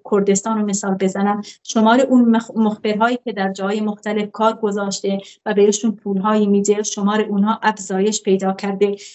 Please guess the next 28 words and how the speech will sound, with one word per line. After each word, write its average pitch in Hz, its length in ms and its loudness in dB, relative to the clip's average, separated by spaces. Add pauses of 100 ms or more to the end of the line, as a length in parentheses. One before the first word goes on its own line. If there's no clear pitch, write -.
(100)
و 247 40 0
اون 277 160 0
سیاست‌هایی 233 840 -8
که 247 160 -12
داره 202 280 -2
جلو 220 420 2
می‌بره 196 400 0
برای 208 420 0
کنترل 208 720 0
اوضاع، 202 460 2 (240)
اینکه 247 240 2
هیچ 311 460 -2
چیزی 208 340 -12
از 196 240 -16
دستش 208 520 -14
خارج 196 560 -4
نشه 202 560 0 (320)
و 214 80 4
جمهوری 214 400 4
اسلامی 202 340 0
بعد 196 220 0
از 190 140 -2
این 202 180 -4
اعتراضات 202 720 -2
هیچ 247 480 2
وقت 185 340 -14
نمی‌تونه 196 640 -6 (300)
یه 247 120 4